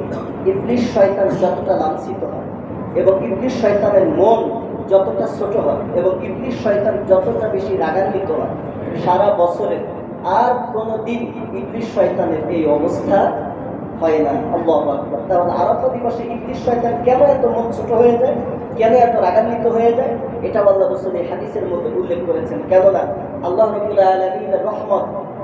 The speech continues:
ডাইরেক্ট বর্ষিত হতে থাকে, বলুন সুবহানাল্লাহ। এবং আল্লাহ রাব্বুল আলামিন অনেক মানুষদেরকে জাহান্নাম থেকে মুক্ত করতে থাকেন। এবং মানুষ যেহেতু আল্লাহর দিকে আসছে, আল্লাহ সন্তুষ্টি পেয়ে যাচ্ছে, ইবলিস শয়তান যেহেতু ব্যর্থ,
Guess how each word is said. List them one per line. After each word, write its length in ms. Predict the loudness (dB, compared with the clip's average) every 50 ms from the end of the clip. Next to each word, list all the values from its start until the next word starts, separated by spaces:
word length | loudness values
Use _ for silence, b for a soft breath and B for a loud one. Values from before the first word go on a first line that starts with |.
| -12 -12 -12 -4 0
ডাইরেক্ট 460 | 2 2 4 4 2 2 0 0 0
বর্ষিত 340 | -2 -2 -2 -2 -2 -2 0
হতে 220 | 0 2 2 2 2
থাকে, 240 | 0 0 0 2
বলুন 240 | 4 4 4 4 2
সুবহানাল্লাহ। 680 | 0 -2 -4 -4 -2 -2 0 0 2 0 0 0 -2 -4 -4 -6 -6 -6 -6 -4 -2
এবং 220 | 0 0 2 4 4
আল্লাহ 300 | 4 4 4 2 2 0
রাব্বুল 280 | 0 0 0 2 2
আলামিন 500 | 2 2 2 2 2 0 0 -2 -4 -6 -6 -4 -4
অনেক 440 | -2 0 0 0 0 0 -2 -4 -4
মানুষদেরকে 600 | -2 -2 -2 -4 -4 -4 -4 -4 -2 -2 -2 -2 -2
জাহান্নাম 400 | -2 -2 -2 -2 -2 -2 -2 -2 -2
থেকে 200 | -4 -4 -4 -4 -4
মুক্ত 320 | -2 -2 -2 -2 -2 -2 -2
করতে 340 | -2 -2 -4 -4 -6 -4 -4
থাকেন। 260 | -4 -2 -2 -2 -2 -2 -2 -4 -8 -8 -8 -8 -6 2 4
এবং 260 | 6 6 6 4 0 0 0
মানুষ 320 | 0 2 2 0 0 0
যেহেতু 260 | 0 0 0 0 0
আল্লাহর 420 | 0 0 0 0 0 0 0 0 -2
দিকে 220 | -4 -2 0 2
আসছে, 280 | 2 2 0 0 -2 -2
আল্লাহ 220 | -2 -2 -2 -4 -4 -4
সন্তুষ্টি 460 | -4 -4 -4 -6 -8 -8 -8 -8 -8 -4 -2
পেয়ে 180 | 0 2 2 2
যাচ্ছে, 340 | 2 2 0 0 -2 -2
ইবলিস 460 | -2 -2 -4 -4 -4 -4 -6 -4 -2 0
শয়তান 320 | 0 2 2 4 4 2
যেহেতু 320 | 2 2 0 0 -2 0 2
ব্যর্থ, 300 | 2 2 2 2 2 2